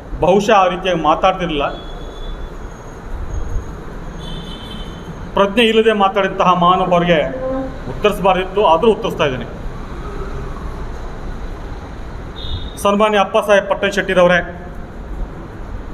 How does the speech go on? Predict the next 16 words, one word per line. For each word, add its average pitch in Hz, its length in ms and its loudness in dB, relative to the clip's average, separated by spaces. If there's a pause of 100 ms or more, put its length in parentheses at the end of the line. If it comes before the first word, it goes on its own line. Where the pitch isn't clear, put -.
(1300)
ಶಾಸಕರಾದವ್ರು 185 640 4
ತಾವು, 170 300 4 (680)
ಸಚಿವರಾದವ್ರು 196 600 4
ತಾವು, 165 320 0 (1800)
ಭಾರತದ 220 400 4 (100)
ಸಂವಿಧಾನದಲ್ಲಿ, 196 640 6
ಪ್ರಜಾಪ್ರಭುತ್ವದಲ್ಲಿ 180 1080 2 (340)
ಒಬ್ಬ 170 300 4
ಭಾರತೀಯ 208 500 4
ನಾಗರಿಕ 180 500 4 (2500)
ದೇಶದ 220 760 4
ಯಾವುದೇ 208 440 6
ಭಾಗದಲ್ಲಿ 202 560 2
ಹೋಗಿ 190 320 4
ಚುನಾವಣೆ 196 500 4
ನಿಲ್ಲಬನ್ನೋದು 180 520 2